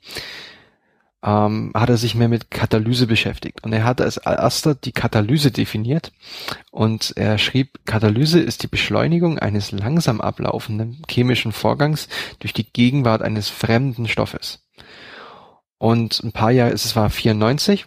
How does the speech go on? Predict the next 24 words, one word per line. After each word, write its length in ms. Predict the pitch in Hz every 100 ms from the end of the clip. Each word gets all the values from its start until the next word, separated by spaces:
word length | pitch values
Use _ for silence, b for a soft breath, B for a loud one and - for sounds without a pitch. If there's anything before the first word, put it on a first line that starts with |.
| -
und 160 | 113 110
neunzehnhunderteins 1000 | 117 120 - 104 101 - 143 190 - - _ _ - -
hat 120 | 113
er 60 |
dann 200 | 110 107
de-, 140 | 104 - _ _ _ _ _ 117
definiert, 320 | - 117 110
was 160 | 113
ein 120 | - 104
Katalysator 800 | 104 101 98 95 107 - 170
ist 300 | 175 180 - _ B B B B
und 120 | 120
hat 100 | 117
dann 80 | -
eben 180 | 127
geschrieben, 360 | 123 - 127 123
dass 160 | 117 123
ein 60 |
Katalysator 640 | 113 110 107 104 110 110 -
ist 180 | - 123
jeder 240 | 120 143
Stoff, 360 | - 135 139 -
der 200 | 117 -
ohne 380 | 135 156 143